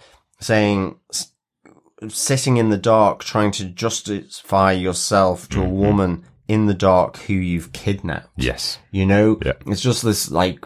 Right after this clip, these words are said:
Speaker 1: pushback
Speaker 2: Mm-hmm.
Speaker 1: that y-, you can't justify this.
Speaker 2: Yeah.
Speaker 1: Um, I w-, and as Nynaeve says, you know, "I will die before I join the dark." So
Speaker 2: Yeah.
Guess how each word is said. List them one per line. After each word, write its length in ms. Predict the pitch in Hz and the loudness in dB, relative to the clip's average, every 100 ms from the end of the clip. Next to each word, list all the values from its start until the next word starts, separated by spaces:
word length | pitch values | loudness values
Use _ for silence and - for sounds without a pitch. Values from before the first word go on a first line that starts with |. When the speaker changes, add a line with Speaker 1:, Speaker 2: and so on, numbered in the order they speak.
| - | -18
Speaker 1:
pushback 680 | - - 107 - - 80 - - | -14 0 0 0 -2 -2 -2 -8
Speaker 2:
Mm-hmm. 280 | 76 73 80 | -4 0 4
Speaker 1:
that 180 | 113 90 - - _ - _ _ | 4 2 -6 -20 _ -20 _ _
y-, 100 | 67 _ | -20 _
you 280 | - 117 | -8 -6
can't 380 | - 143 139 110 | -2 4 4 4
justify 680 | 120 117 - 120 - 90 76 | 0 -2 -2 -2 0 0 0
this. 520 | - - - - - - | -6 -14 -12 -10 -10 -2
Speaker 2:
Yeah. 120 | 73 - - | -2 -2 -6
Speaker 1:
Um, 540 | 98 98 95 95 92 - _ - _ _ - | 0 4 4 2 -4 -10 _ -20 _ _ -2
I 100 | 101 | 0
w-, 180 | 104 - | 0 -2
and 260 | 104 107 - | 0 0 2
as 360 | 107 95 - 82 - _ _ _ _ _ | 0 -2 -10 -14 -16 _ _ _ _ _
Nynaeve 380 | 110 101 98 92 | 0 2 2 0
says, 420 | - 104 95 85 | 2 4 4 0
you 80 | 98 | -2
know, 380 | 98 92 87 - _ _ | 0 0 0 -4 _ _
"I 80 | 98 | -2
will 120 | 92 | -2
die 380 | 85 95 98 107 | 0 2 4 2
before 340 | 85 - 78 73 | -2 -8 -6 -6
I 60 | |
join 300 | 78 82 76 | -8 -8 -8
the 80 | 71 | -10
dark." 480 | - 73 50 - - | -10 -8 -8 -12 -10
So 220 | 98 90 90 | -4 -4 0
Speaker 2:
Yeah. 220 | 80 | -2